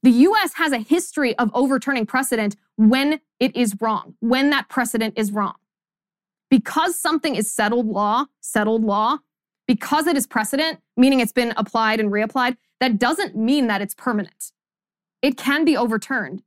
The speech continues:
and it should be. And these are the, these are the most significant examples from the history of our country. Dred Scott versus Sanford. The Supreme Court ruled that Black people weren't citizens. And the fourteenth Amendment overruled Dred Scott.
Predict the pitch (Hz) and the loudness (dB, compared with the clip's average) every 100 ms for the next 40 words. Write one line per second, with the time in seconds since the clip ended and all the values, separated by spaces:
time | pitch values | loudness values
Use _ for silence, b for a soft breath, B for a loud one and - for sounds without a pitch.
0 | - 233 214 - 370 240 220 _ _ _ | -4 -4 -4 -4 0 0 -2 _ _ _
1 | _ _ _ _ _ _ - 262 262 254 | _ _ _ _ _ _ -2 0 2 4
2 | 370 415 349 254 247 339 359 320 277 247 | 4 4 2 2 2 4 2 2 0 0
3 | 233 247 285 277 233 220 214 208 208 202 | 0 0 0 -2 -2 -2 -4 -4 -4 -6
4 | - _ - 247 254 - 226 208 - 311 | -10 _ -2 0 2 0 -2 -2 -4 -8
5 | - - _ _ _ _ _ _ _ - | -8 -12 _ _ _ _ _ _ _ 2
6 | 208 254 285 - 269 277 - _ _ 226 | 4 4 0 0 0 0 -4 _ _ -2
7 | 254 240 - 247 262 180 69 - _ _ | 0 0 -2 -2 -2 -4 -12 -16 _ _
8 | _ _ _ _ _ 233 226 330 359 311 | _ _ _ _ _ -6 0 0 0 -2
9 | 220 254 233 190 214 233 - 269 233 220 | -2 0 -2 -2 -2 -2 -2 -2 -2 -4
10 | 202 - - 254 - - _ - - _ | -6 -6 -4 -4 -6 -12 _ -20 -20 _
11 | _ _ _ _ _ _ _ _ 247 262 | _ _ _ _ _ _ _ _ -2 -2
12 | 247 226 277 302 285 202 208 226 - - | -2 -4 -2 -2 -2 0 -2 -4 -6 -4
13 | 226 247 240 196 208 214 - 214 202 - | -2 -2 -2 -2 -4 -6 -6 -4 -4 -4
14 | 233 - | -4 -4